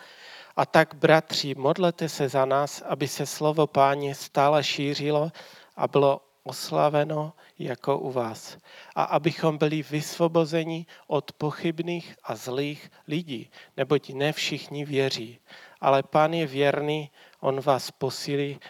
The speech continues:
a ochrání od zlého.“ Takže ne všichni uvěřili, ne všichni věří. A tu je taková výzva možná pro celý sbor, pro nás, pro každého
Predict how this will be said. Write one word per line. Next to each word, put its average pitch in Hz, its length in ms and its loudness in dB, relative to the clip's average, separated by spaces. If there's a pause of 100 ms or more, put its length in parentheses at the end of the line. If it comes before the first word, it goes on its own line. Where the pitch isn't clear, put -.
(120)
a 127 140 2
ochrání 127 800 -4
od 127 220 -8
zlého.“ 113 480 -4 (2500)
Takže 151 340 -2 (180)
ne 160 180 -4
všichni 190 640 -4 (340)
uvěřili, 139 800 -6 (140)
ne 131 140 -6
všichni 160 500 -10
věří. 143 460 -4 (800)
A 123 300 2 (220)
tu 143 160 -2
je 156 220 4
taková 151 480 4
výzva 151 540 2
možná 139 420 -2
pro 139 240 -4
celý 160 380 -2
sbor, 180 360 4
pro 131 240 -2
nás, 123 400 -4 (100)
pro - 200 -10
každého 127 640 -6